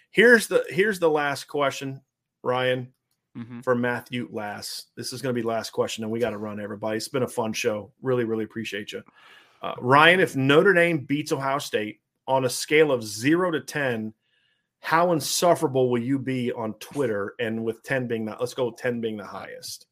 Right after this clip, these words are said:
Speaker 2: Well, I'm, I'm already insufferable on Twitter, so I'm gonna say I break the scale, sir. It's gonna be a twelve. It's gonna be a twelve
Speaker 1: Yeah.
Speaker 2: on Twitter. If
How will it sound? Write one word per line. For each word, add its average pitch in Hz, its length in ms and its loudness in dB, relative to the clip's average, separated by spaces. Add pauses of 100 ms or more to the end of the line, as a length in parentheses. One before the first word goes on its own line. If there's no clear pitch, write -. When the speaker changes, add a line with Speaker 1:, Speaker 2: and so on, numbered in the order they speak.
(160)
Speaker 2:
Well, 87 120 -14
I'm, 135 200 -8
I'm 151 160 -6
already 131 400 -2
insufferable 101 640 -12
on 98 160 -12
Twitter, 95 400 -14
so 95 480 -12
I'm 113 100 -10
gonna 120 240 -6 (140)
say 123 240 -2
I 120 80 0
break 127 320 -2
the 120 80 -6
scale, 147 360 0
sir. 120 380 -4 (160)
It's 110 160 -12
gonna 127 160 -4
be 123 120 -4
a 117 40 -6
twelve. 95 500 -10
It's 104 160 -18
gonna 123 140 -4
be 120 80 -4
a 110 60 -6
twelve 123 300 -2
Speaker 1:
Yeah. 117 80 -6
Speaker 2:
on 110 100 -8
Twitter. 107 380 -10
If 101 120 -16